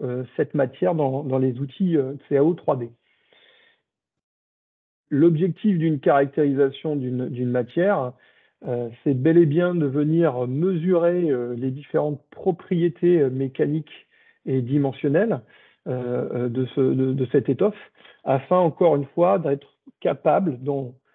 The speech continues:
dans les solutions, euh, euh, euh, trois D, de, de reproduire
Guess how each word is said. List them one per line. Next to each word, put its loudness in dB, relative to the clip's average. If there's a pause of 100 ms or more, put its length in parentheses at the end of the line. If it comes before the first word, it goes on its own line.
(140)
dans -4
les -2
solutions, -4
euh, -8 (560)
euh, -8
euh, -6
trois 0
D, 4
de, -2
de -2
reproduire 2